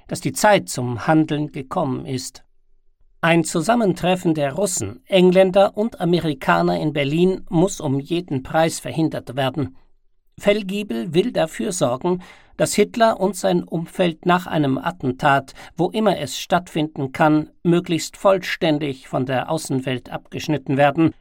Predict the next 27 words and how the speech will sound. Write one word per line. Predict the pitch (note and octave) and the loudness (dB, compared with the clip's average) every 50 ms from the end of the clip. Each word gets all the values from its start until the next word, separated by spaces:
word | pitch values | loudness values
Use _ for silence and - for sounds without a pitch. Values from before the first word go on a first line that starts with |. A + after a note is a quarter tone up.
| _ _ | _ _
während | - F#3+ - F#3+ G#3 G3+ | 0 2 4 4 4 2
die | F#3+ G#3+ | 0 2
Nachrichtenverbindungen | G3+ G#3 G#3+ G#3 - G3 F3+ F3+ - - F#3 F3 F3 - G3 F3+ - F3 E3 E3 D#3+ F3 F3 F3 F3 F3 | 2 4 2 2 0 -2 -4 -4 -4 -4 -4 -2 0 0 -2 -2 0 0 0 0 2 2 2 2 2 0
für | F3 - - | -2 -4 -8
die | E3+ E3+ - | -8 -6 -8
Offiziere | - - - C#3 C3 - - - - A3 B3 A#3+ - - | -8 -6 -8 -8 -8 -10 -10 -8 -4 -2 -2 -2 -2 -4
des | - - - - - - | -8 -8 -12 -12 -10 -6
Widerstands | - D3+ D3+ F3+ E3 - - - D#3+ D3 D#3+ E3 - - - - - _ | -6 -4 -4 -4 -4 -4 -2 0 2 2 2 0 -4 -8 -12 -14 -14 _
offen | - F3+ D3 - - G2 F#2 | -6 -6 -6 -4 -6 -10 -10
bleiben. | F#2+ G#2 A2 A#2 A2+ A2 - B2+ - - - - _ _ _ _ _ _ _ _ _ _ _ _ _ _ _ _ - | -8 -6 -4 -4 -4 -4 -6 -10 -10 -12 -16 -20 _ _ _ _ _ _ _ _ _ _ _ _ _ _ _ _ -6
Aus | C3+ B2+ - | -6 -4 -2
dem | D3+ C#3+ | 2 4
Mund | D3+ E3 G#3 C4 C4 C4 - | 6 6 8 8 6 6 4
eines | A#2+ A#2 A#2+ A#2+ - - | 0 -2 -2 -4 -6 -4
Mannes, | D3 C#3+ D3 D3+ D#3 E3+ F3+ F3+ - - - - _ _ _ - | 0 2 4 4 4 2 -2 -4 -10 -14 -18 -20 _ _ _ -10
dessen | - D3 - - C3+ B2+ - | -8 -6 -4 -2 -4 -2 -2
technisches | - A3+ - - - D#3+ - - D#3 - - - - | -4 -4 -4 -2 -2 -2 -2 -2 -4 -4 -6 -6 -10
Organisationstalent | B2+ - D3 C3 B2+ A#2+ - B2+ C3 - - F3+ G#3+ A3 - - - - B2 A#2 A#2 C3 C3 B2 A#2 - - - | -10 -6 -6 -6 -4 -4 -6 -8 -8 -4 -4 -2 -2 -4 -6 -8 -6 -6 -4 -4 -2 0 0 0 -2 -4 -8 -12
im | - A2+ A#2 A#2 | -12 -10 -10 -10
militärischen | - - A#2+ A#2+ - - F3 G3+ F3+ E3+ - - B2+ A#2+ | -10 -10 -10 -8 -2 0 2 2 2 0 -2 -4 -4 -2
Nachrichtenwesen | B2+ D3+ E3+ D#3+ - G3 - - - - C#3 C3 C3+ C#3+ D#3 D#3+ - F#3 D#3+ D3 C3+ | 0 0 0 0 -2 -6 -10 -10 -10 -10 -8 -6 -6 -4 -4 -4 -2 -2 -2 -2 -2
legendär | B2 D3 D#3+ D#3 D#3 C3+ B2 A2+ A2+ D3 D#3 F3 F3 - - | -4 -6 -8 -8 -8 -10 -10 -10 -8 -8 -6 -6 -6 -6 -6
ist, | E3+ D3+ - - - - - - - - _ _ _ _ | -6 -6 -6 -8 -12 -16 -20 -20 -20 -20 _ _ _ _
hat | - - C#3 - | -6 -6 -6 -6
diese | - A3+ - - D#3 C3 | -6 -8 -6 -4 -6 -6
Zusage | - - - - A#3 A#3 F#3 - C#3+ C3 C3+ C3 C3 D#3 - | -6 -10 -12 -10 -10 -10 -6 -2 0 0 0 -2 -4 -8 -10
Gewicht. | - D#3 D3+ C#3+ D#3 D#3 - - - - _ _ _ | -10 -12 -10 -6 -4 -4 -4 -6 -10 -20 _ _ _